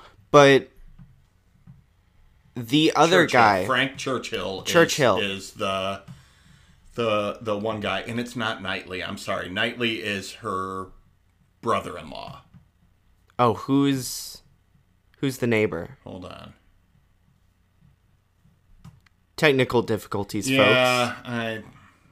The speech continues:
Speaker 2: uh, they don't have these in, like,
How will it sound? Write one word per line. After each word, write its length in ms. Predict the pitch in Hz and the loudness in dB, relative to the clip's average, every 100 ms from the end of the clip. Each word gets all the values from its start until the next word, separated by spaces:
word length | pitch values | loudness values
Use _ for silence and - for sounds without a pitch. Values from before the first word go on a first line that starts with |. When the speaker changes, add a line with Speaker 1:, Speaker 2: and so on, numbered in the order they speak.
| - _ _ _ _ _ _ _ 175 _ _ _ - _ _ _ _ _ - _ _ _ _ _ _ - | -20 _ _ _ _ _ _ _ _ _ _ _ -20 _ _ _ _ _ -20 _ _ _ _ _ _ -20
Speaker 2:
uh, 220 | 98 95 | -14 -12
they 140 | 92 | -10
don't 180 | 95 90 | -10 -10
have 240 | 85 87 85 | -10 -12 -10
these 300 | 76 69 90 | -14 -12 -14
in, 140 | 90 | -14
like, 280 | 80 76 | -14 -14